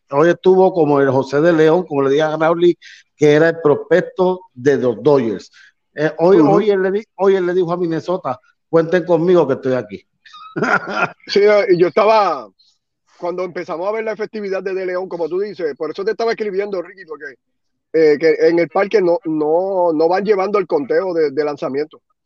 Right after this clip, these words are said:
Speaker 2: Así
Speaker 1: Qué
Speaker 2: que
Speaker 1: raro.
Speaker 2: no se ve cuántos picheos lleva el, el, el, por eso yo te estaba testeando para que tú me dijeras,
Speaker 1: Ujú.
Speaker 2: porque veía que sí, que seguía otra entrada y otra entrada y,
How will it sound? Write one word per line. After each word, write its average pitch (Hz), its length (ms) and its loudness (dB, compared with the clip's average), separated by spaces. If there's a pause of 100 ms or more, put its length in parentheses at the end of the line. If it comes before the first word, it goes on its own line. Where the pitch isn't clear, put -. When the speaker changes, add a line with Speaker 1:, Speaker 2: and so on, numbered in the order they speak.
(140)
Speaker 2:
Así 127 200 -10
Speaker 1:
Qué 143 60 4
Speaker 2:
que 139 60 4
Speaker 1:
raro. 131 320 0 (800)
Speaker 2:
no 165 200 0
se 202 180 2
ve 185 260 -2 (120)
cuántos 147 320 -8
picheos 180 360 -2
lleva 170 220 -2
el, 165 120 -6
el, 160 400 -4
el, 151 200 -6
por 151 160 -4
eso 165 100 -6
yo 190 100 0
te - 60 -6
estaba 196 240 0
testeando 202 420 -2
para 160 140 -2
que 143 40 -4
tú 151 80 -8
me 160 100 -2
dijeras, 160 340 2
Speaker 1:
Ujú. 185 120 6 (640)
Speaker 2:
porque 165 260 0
veía 156 380 2
que 165 140 0
sí, 151 180 -2
que 147 120 -6
seguía 147 360 -4
otra 160 260 -4
entrada 175 420 -10
y 147 60 -8
otra 185 160 -10
entrada 175 440 -10
y, 117 160 -16